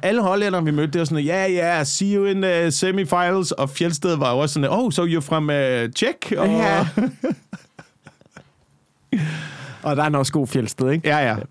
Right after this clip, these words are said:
Speaker 1: ja.
Speaker 2: giver han af.
Speaker 1: Han er
Speaker 2: Men
Speaker 1: god til at stikke
Speaker 2: og så
Speaker 1: dem.
Speaker 2: skete det.
Speaker 1: Og så skete det.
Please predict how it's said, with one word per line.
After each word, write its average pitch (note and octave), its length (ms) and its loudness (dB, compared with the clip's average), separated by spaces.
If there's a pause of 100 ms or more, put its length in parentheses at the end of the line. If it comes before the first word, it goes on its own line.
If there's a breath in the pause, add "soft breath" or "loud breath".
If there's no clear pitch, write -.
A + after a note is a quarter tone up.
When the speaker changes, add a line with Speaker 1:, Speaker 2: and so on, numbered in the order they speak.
Speaker 1:
ja. A#2+ 180 2
Speaker 2:
giver D3+ 140 2
han C3 80 2
af. B2 180 -2 (180 loud breath)
Speaker 1:
Han D3 140 2
er D3+ 80 2
Speaker 2:
Men E3 120 2
Speaker 1:
god D3+ 80 0
til D3+ 100 0
at C3 60 2
stikke D3+ 240 2
Speaker 2:
og F3 40 2
så D3 60 0
Speaker 1:
dem. C3+ 60 0 (100)
Speaker 2:
skete F#3 120 -12
det. C3+ 120 -2 (320)
Speaker 1:
Og - 160 0
så F3+ 80 2
skete B3 300 0
det. D#3+ 140 0